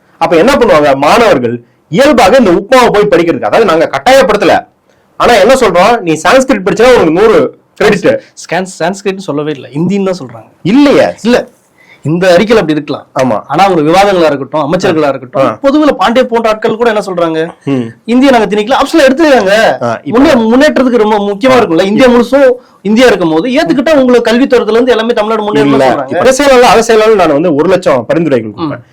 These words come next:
Speaker 1: இப்ப நம்ம என்ன பண்றோம்? கொள்கை எதுக்கு வகுக்கிறோம்? ஒரு ப்ராப்ளம் ஸ்டேட்மெண்ட். இதாங்க அறிவியல் பூர்வமா வந்து கொள்கையை அணுகிறது. அரசு கொள்கை, பப்ளிக் பாலிசி அப்படின்னா ஒரு ப்ராப்ளம் இருக்கும், அந்த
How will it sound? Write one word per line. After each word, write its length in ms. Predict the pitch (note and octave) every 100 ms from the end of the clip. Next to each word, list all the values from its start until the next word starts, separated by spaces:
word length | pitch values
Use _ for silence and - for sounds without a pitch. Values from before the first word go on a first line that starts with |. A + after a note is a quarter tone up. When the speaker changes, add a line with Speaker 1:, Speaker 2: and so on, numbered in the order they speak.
| _ _ _
Speaker 1:
இப்ப 160 | D#3 D3+
நம்ம 140 | C#3
என்ன 140 | C3+ A3
பண்றோம்? 320 | F3 A#2+ A2+ - -
கொள்கை 320 | F#3 B3+ A#3+
எதுக்கு 220 | E3+ F3+
வகுக்கிறோம்? 360 | C#3 B2+ G#2+ G#2
ஒரு 220 | E3+ B3+ -
ப்ராப்ளம் 280 | F3 B3+ A3+ -
ஸ்டேட்மெண்ட். 300 | D#3+ D#3 A#2+
இதாங்க 200 | G#3 A#3+
அறிவியல் 440 | A3+ F#3 A3+ G#3+
பூர்வமா 420 | E3 E3+ D#3 F#3+ E3
வந்து 280 | D3+ E3+
கொள்கையை 360 | E3+ D3+ D#3+ C3+ G#2+ G2
அணுகிறது. 400 | C#3 A#2 G2 - _ -
அரசு 380 | B2 G#3+ C4 -
கொள்கை, 340 | F3 E3 D3
பப்ளிக் 420 | D#3 E3 B3 B3
பாலிசி 500 | F3+ F#3 F3+ F#3 C3
அப்படின்னா 500 | - B2 G2 D#3 G3+ - _ -
ஒரு 220 | C#3 D3 D#3
ப்ராப்ளம் 260 | F#3+ A#3 G3
இருக்கும், 280 | E3 -
அந்த 100 | G3+